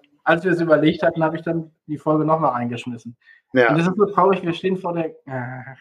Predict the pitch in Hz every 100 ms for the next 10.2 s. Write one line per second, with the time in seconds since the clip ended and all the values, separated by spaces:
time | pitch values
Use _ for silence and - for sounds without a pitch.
0 | - 123 160 170 127 131 165 220 185 170
1 | 165 202 208 180 165 202 - 180 170 180
2 | 165 160 165 151 143 - 110 101 104 101
3 | 104 - 127 135 170 165 160 160 170 175
4 | 175 - 170 170 - 170 - 196 208 202
5 | 175 165 127 110 107 _ _ _ _ -
6 | 139 127 107 - _ _ _ _ 143 131
7 | 104 - - - 117 - 123 - 214 -
8 | 117 139 131 127 117 185 156 131 143 -
9 | - 123 120 139 170 127 - 110 107 156
10 | 123 101